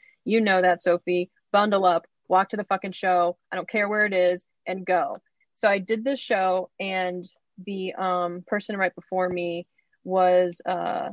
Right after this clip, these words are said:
just amazing poet from Alabama. And it turns out that they were also an editor at Amazon. And after the show, I went up to them and I was just like, "Hey, you were so great! Like, I loved your stuff."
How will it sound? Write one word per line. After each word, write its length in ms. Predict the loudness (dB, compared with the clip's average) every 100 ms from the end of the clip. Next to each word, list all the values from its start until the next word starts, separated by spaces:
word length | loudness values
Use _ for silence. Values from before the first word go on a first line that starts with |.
| -10
just 200 | -10 -6
amazing 400 | -4 -2 -2 -4
poet 300 | 0 2 2
from 100 | 2
Alabama. 640 | 2 4 4 2 2 -2 -8
And 140 | -6
it 100 | -6
turns 300 | -4 -4 -2
out 220 | 0 0 -2
that 140 | -2
they 100 | 0
were 140 | 2 2
also 260 | 0 0
an 60 | -6 0
editor 420 | 2 2 2 0 _ _ _ _ _ _ _ -2
at 140 | 0 4
Amazon. 640 | 2 2 -2 -2 -2 -6 -16 -20 _ -10
And 560 | -6 -2 -2 -4 -8 -14 -20 _ _ _ _
after 280 | -8 -6 -6
the 80 | -10
show, 600 | -2 4 6 6 6 0
I 140 | -4 -6
went 160 | -4
up 100 | -4 -4
to 80 |
them 280 | -6 -6 -6
and 100 | -4
I 60 | -4
was 120 | -4
just 120 | -8 -6
like, 160 | -6 -4
"Hey, 220 | -4 -4
you 200 | -6 -8
were 140 | -14
so 180 | -8 -6
great! 300 | 0 0 2
Like, 160 | 0 0
I 60 |
loved 180 | 2 0
your 100 | -2
stuff." 380 | -6 2 2 2